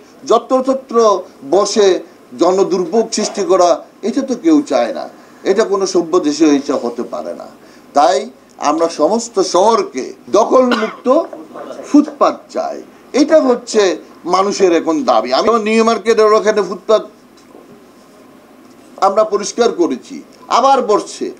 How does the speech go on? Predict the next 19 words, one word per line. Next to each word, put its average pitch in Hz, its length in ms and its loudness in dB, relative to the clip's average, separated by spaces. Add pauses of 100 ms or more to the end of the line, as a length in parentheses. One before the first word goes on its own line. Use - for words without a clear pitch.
(240)
আবার 247 300 4
ইয়েছে, 160 300 2 (380)
আমাদের 202 300 2 (120)
কর্মীদের 190 460 2
উপর 185 140 0 (120)
আঘাত 190 200 0 (100)
করা 165 220 2
হয়েছে, 170 340 0 (340)
আমাদের 185 320 4
ম্যাজিস্ট্রেটকে 180 720 0 (100)
আঘাত 180 200 -2 (100)
করা 175 240 4
হয়েছে, 175 440 2
আহ, 175 560 0 (460)
সেখানে 180 340 0
আমাদের 180 280 2 (360)
সেবকরা 185 500 2 (220)
আঘাত 165 300 0
হয়েছে, 175 320 2